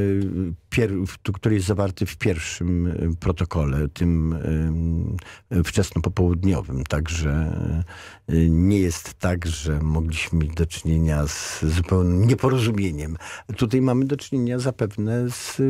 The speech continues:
właśnie, no, działaniem, e, mającym na celu u-, uniemożliwić zbadanie tragedii.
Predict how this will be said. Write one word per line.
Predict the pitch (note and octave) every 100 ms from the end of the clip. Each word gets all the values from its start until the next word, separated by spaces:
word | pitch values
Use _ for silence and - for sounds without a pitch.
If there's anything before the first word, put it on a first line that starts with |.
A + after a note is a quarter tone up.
| C3+ C3
właśnie, | C3 G2+ - - G#2+ A#2 B2 - - - - - - - - _ _ _ -
no, | C3+ D#3
działaniem, | C#3 D3+ C#3 C3 C#3 C#3 C#3 B2
e, | B2
mającym | B2+ B2 B2 B2 - C3
na | B2
celu | A2+ B2 A2+ A#2 A#2+
u-, | A#2+ G#2+ A#2 -
uniemożliwić | A#2+ A#2 A2 G#2 G#2+ F#2+ G#2 G#2 - - A2
zbadanie | G2 G#2 G2+ G2+ G2+ G#2
tragedii. | C#3 A#2+ F2 D#2